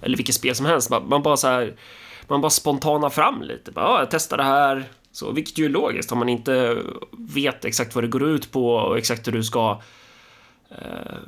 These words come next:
pursua den, den, eh, eh,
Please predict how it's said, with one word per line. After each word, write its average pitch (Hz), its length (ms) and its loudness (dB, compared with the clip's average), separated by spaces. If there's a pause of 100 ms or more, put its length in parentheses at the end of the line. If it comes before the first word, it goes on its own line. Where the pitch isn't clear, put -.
(680)
pursua 117 680 0 (380)
den, 107 460 -2 (140)
den, 104 460 -2
eh, 107 220 -2 (580)
eh, - 60 -14